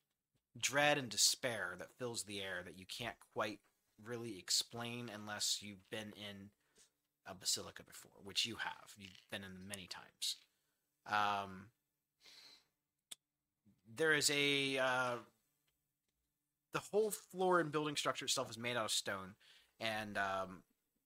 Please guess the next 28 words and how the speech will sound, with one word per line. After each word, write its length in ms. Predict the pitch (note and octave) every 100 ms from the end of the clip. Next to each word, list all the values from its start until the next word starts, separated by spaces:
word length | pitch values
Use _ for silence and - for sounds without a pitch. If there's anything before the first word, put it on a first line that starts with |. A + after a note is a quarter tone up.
| _ _ B2
there's 180 | B2
bits 260 | A2 D#3+ D#3
of 100 | C3+
marble 420 | C3+ C3+ C3+ A#2
and 100 | A2+
stuff 300 | - A2+ - A2+
within 420 | G#2 A#2 A2 G#2
the, 260 | G2 G2 G2 _ _ _ _ _ _ _ _ _ _ _ _ _ _ G#2+
the, 140 | G#2+ F2+
the 80 | G#2
stone 320 | - A#2 G#2
floor. 320 | - G#2+ G2+
The, 380 | F#2 A2 G#2 G2+
there's 160 | A#2 A#2+
a 60 |
center 360 | - F3 E3+ D3+ A#2+
aisle 300 | C3 C3 B2
that 140 | A2+ - _ A#2+
is 180 | G#2+ - B2+
made 220 | B2+ A2+
completely 440 | A#2+ - D#3+ D3
out 160 | C3+ B2
of, 160 | A#2 -
like, 220 | G3+ G3 -
super 480 | - - - F3+ F3
polished 580 | D#3+ - C#3+ B2+ A#2+ - G2+
wood 360 | A2+ G2 F#2+ - _ _ _ _ _ _ _ -
that 340 | B2 A#2 A2